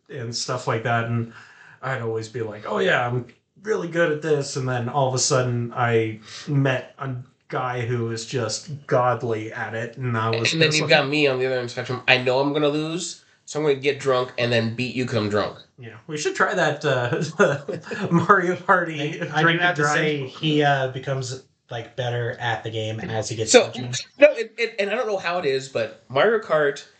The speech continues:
Speaker 2: and Call of Duty, the drunker I get, the better I get.
Speaker 1: There you go.
Speaker 2: Bowling, on the other hand, I sh-, suck at bowling, and I get worse if I drink.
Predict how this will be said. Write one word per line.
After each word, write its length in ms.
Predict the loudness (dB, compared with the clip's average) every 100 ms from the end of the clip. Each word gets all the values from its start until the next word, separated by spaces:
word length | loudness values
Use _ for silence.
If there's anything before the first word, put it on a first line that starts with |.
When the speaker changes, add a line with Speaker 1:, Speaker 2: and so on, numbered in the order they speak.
| _ _ _
Speaker 2:
and 300 | 0 0 0
Call 160 | 0 0
of 60 | 2
Duty, 380 | -2 -2 -8 -10
the 160 | -6 -2
drunker 320 | 2 2 2
I 40 |
get, 200 | 0 0
the 60 | 0
better 220 | 2 4
I 40 | 2
get. 300 | -2 -4 -4
Speaker 1:
There 200 | 0 2
you 80 | 2
go. 300 | 0 -2 4
Speaker 2:
Bowling, 400 | 6 6 4 0 0
on 80 |
the 80 | -6
other 120 | -6
hand, 220 | -8 -8 -8
I 80 | -6
sh-, 320 | -4 -6 -6
suck 300 | -2 2 2
at 100 | 0 2
bowling, 300 | 2 2 0
and 80 | 0
I 40 |
get 240 | 2 0 0
worse 280 | 2 2 0
if 60 |
I 60 | -4
drink. 380 | 0 -2 -2